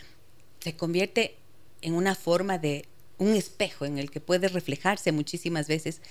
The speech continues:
su propia historia, pero con el efecto terapéutico que tiene el poder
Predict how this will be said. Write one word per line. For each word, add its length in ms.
su 240
propia 320
historia, 600
pero 440
con 180
el 160
efecto 380
terapéutico 840
que 120
tiene 400
el 240
poder 520